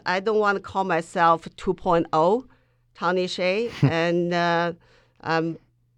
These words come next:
Speaker 1: a capitalist. Yeah, I
Speaker 2: Yeah.
Speaker 1: need to make profit for my investors so I can help others with capital.
Speaker 2: You know, you're a Vegas local. You have lived really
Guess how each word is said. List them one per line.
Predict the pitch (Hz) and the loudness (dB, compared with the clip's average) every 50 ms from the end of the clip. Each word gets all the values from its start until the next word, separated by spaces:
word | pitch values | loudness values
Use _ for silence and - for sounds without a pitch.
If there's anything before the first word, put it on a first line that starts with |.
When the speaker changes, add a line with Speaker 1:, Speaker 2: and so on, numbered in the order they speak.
| _ | _
Speaker 1:
a | - 165 | -10 -10
capitalist. | 160 - - 185 175 - 180 170 170 170 185 - - _ _ _ _ _ _ _ | -10 -8 -6 -6 -6 -6 -6 -4 -4 -4 -4 -6 -12 _ _ _ _ _ _ _
Yeah, | - 156 156 147 - - _ - | -8 -6 -6 -6 -8 -10 _ -6
I | 127 | -4
Speaker 2:
Yeah. | 127 | -4
Speaker 1:
need | 160 160 160 160 | -2 -2 -2 -2
to | 156 156 156 151 151 - | 0 -2 -2 -4 -6 -8
make | - - 165 160 - _ | -8 -8 -8 -8 -10 _
profit | - - 151 156 151 175 143 156 | -8 -4 -4 -4 -4 -6 -10 -10
for | 147 - 143 143 | -10 -10 -8 -6
my | 139 131 131 | -6 -6 -6
investors | 104 110 147 143 139 127 - - - - 147 98 98 113 135 - - _ _ _ _ _ _ _ _ | -8 -8 -8 -6 -8 -8 -8 -12 -16 -12 -10 -8 -8 -10 -12 -16 -20 _ _ _ _ _ _ _ _
so | - 247 | 0 2
I | 254 247 285 | 2 2 2
can | - - 277 285 | 0 -2 -2 -2
help | 247 202 254 214 214 208 - - - | -2 0 0 0 0 0 -4 -4 0
others | - 208 240 214 170 117 76 - - - - _ _ _ _ _ _ _ _ _ _ - - - | 2 2 2 2 -2 -6 -8 -10 -14 -18 -20 _ _ _ _ _ _ _ _ _ _ -20 -10 -10
with | 180 185 - - | -10 -10 -8 -6
capital. | - - - - - - - - - - _ _ _ _ _ _ _ _ _ _ _ _ _ - | -2 -2 -2 -2 -4 -8 -12 -12 -12 -18 _ _ _ _ _ _ _ _ _ _ _ _ _ 0
Speaker 2:
You | 151 165 | 2 2
know, | 165 | 2
you're | 139 135 143 135 160 143 135 135 | 0 -2 -4 -2 -2 0 0 0
a | 123 | 2
Vegas | 123 139 147 147 147 131 - | 4 4 6 6 4 4 4
local. | 127 120 117 117 113 110 - 117 107 107 110 117 - | 2 4 4 2 2 0 0 0 0 2 0 0 -2
You | 127 120 123 123 117 | -2 -2 0 0 -2
have | 98 110 131 131 139 139 131 123 | -2 -2 0 0 2 0 0 0
lived | 117 117 120 117 113 110 107 104 104 | 0 0 2 2 2 0 -2 -4 -4
really | 107 113 123 120 120 113 | -2 -2 0 0 0 0